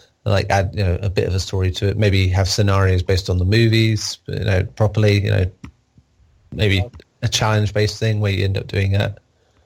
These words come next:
To, you know, try to, if you're Jason, kill the kid. I mean, single player could work either way. I mean, being Jason would be a lot of fun against bots, to be honest. <laughs> It's just like, "Yeah, I'm gonna kick your ass."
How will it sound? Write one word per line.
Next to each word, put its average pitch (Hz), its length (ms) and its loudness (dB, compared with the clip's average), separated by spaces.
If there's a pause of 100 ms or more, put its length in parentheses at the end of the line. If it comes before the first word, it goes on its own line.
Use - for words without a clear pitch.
(640)
To, 78 280 -2
you 92 60 2
know, 80 120 4
try 95 240 0
to, 90 240 -2 (760)
if 95 80 -2
you're 95 100 2
Jason, 98 520 0
kill 95 420 0 (240)
the 107 80 -8
kid. 101 260 -2
I 104 60 2
mean, 104 340 0 (120)
single 156 280 0
player 92 320 2
could 92 180 -6
work 98 220 -4
either 95 200 -2
way. 90 440 -2
I 95 60 -2
mean, 92 180 0
being 104 260 0
Jason 92 360 -2
would 87 160 -4
be 92 120 -8 (300)
a 82 80 -6
lot 90 220 2
of 95 80 -4
fun 90 320 -2 (260)
against 98 360 -4
bots, - 400 -4
to - 80 -12
be - 100 -4
honest. - 400 0
<laughs> - 600 -6
It's - 480 -4 (1000)
just - 240 -8
like, 95 200 0 (240)
"Yeah, 110 260 -6
I'm 110 80 -6
gonna 113 260 2
kick - 380 -6
your 117 140 2
ass." - 380 -6